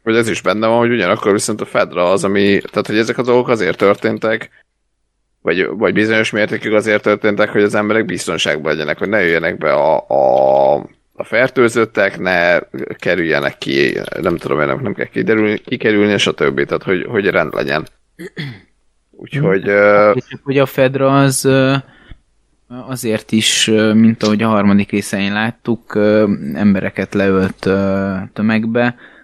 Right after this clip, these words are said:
Speaker 2: mert, ö, mert nem fértek el a, a kázékban, és, ö,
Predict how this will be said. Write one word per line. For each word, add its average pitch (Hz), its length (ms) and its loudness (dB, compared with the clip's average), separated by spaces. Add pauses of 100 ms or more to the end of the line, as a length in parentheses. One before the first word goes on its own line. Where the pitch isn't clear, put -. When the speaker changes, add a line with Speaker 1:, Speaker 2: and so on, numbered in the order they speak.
(280)
Speaker 2:
mert, 107 580 -4
ö, 107 560 2
mert 107 240 -4
nem 95 160 0
fértek 95 440 -4
el 92 260 0
a, 95 520 -2 (1200)
a 92 400 -12
kázékban, 123 880 0
és, 110 680 0
ö, 113 680 4